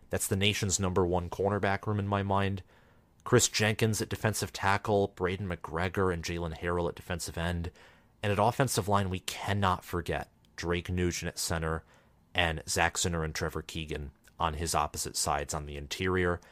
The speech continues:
and Trente Jones, Carson Barnhart, Ladarius Henderson at tackle. This team, I think, will pass, surpass Georgia's record for players taken in a single draft. And that's the Michigan Wolverines.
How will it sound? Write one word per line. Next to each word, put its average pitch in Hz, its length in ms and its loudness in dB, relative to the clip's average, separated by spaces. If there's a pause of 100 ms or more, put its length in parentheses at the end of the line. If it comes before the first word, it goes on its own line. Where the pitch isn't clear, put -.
(300)
and 101 120 0
Trente 113 400 2
Jones, 107 680 0 (460)
Carson 98 380 4
Barnhart, 87 540 2 (160)
Ladarius 85 540 -2
Henderson 78 600 -4 (280)
at - 160 -14
tackle. - 460 -4 (640)
This 127 240 8
team, 107 440 0 (600)
I 127 180 8
think, 73 420 -6 (140)
will 87 240 2
pass, - 640 2 (500)
surpass - 800 2 (560)
Georgia's 104 400 6
record 90 340 2
for - 140 -6
players 78 400 -2
taken 78 280 -6
in 71 80 -8
a 73 60 -8
single 73 320 -6
draft. - 480 -10 (560)
And 87 160 0
that's 82 220 2
the 95 100 0
Michigan 87 400 0
Wolverines. 85 840 -2